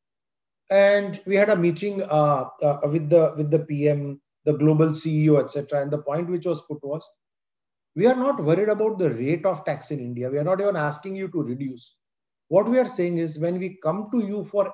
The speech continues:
assessment, don't artificially jack up our income by making disallowances which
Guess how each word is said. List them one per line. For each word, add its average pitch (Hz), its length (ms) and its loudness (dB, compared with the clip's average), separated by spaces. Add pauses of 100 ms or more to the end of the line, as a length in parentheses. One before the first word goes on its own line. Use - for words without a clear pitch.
(120)
assessment, 147 580 -8 (580)
don't 247 240 6 (240)
artificially 220 800 -6 (160)
jack 131 300 -6
up 208 100 -4
our 190 200 0 (120)
income 151 340 -2 (400)
by 180 100 6 (120)
making 180 440 -2
disallowances 185 760 2
which 151 140 -4